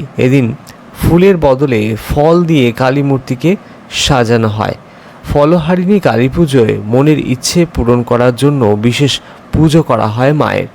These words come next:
এদিন দেবীকে সবচেয়ে প্রিয় ফলটি নিবেদন করে পুজো দিতে হয়। পুজোর পর ওই প্রসাদী ফল বাড়িতে এনে রেখে দিতে হয়।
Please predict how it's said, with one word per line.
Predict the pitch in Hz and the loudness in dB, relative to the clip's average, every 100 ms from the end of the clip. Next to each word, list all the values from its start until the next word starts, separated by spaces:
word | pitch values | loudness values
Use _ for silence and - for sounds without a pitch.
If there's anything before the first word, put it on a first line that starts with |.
| - - - - - - | -20 -20 -20 -20 -20 -4
এদিন | 143 175 247 | 0 2 2
দেবীকে | 185 120 131 185 185 120 117 - - - - | 2 2 0 0 -2 -2 -2 -8 -18 -16 -6
সবচেয়ে | - 147 - - 185 | -2 -2 -2 -2 -2
প্রিয় | 185 151 156 | 0 2 2
ফলটি | 160 143 131 135 160 117 | 2 0 0 0 0 0
নিবেদন | 117 131 147 175 180 | 2 2 2 2 0
করে | - 113 104 - - - | 0 2 0 -6 -20 -8
পুজো | - 170 147 170 | 0 2 4 2
দিতে | 117 117 113 | 2 0 -2
হয়। | 107 101 - - - - - | 0 -4 -6 -14 -20 -16 -2
পুজোর | 135 127 127 | 0 2 2
পর | - 160 127 - - - - | 2 0 0 -2 -10 -20 -6
ওই | 127 127 | 0 0
প্রসাদী | - 135 - 165 170 | 2 0 2 0 0
ফল | - 170 117 110 - - 110 | 0 0 0 -4 -10 -14 -4
বাড়িতে | 117 127 160 180 143 | -2 -2 -2 0 0
এনে | 123 151 - - 120 | 0 -2 -4 -8 -2
রেখে | 123 - | -2 -2
দিতে | 117 117 117 | -2 0 0
হয়। | 107 104 | 0 -4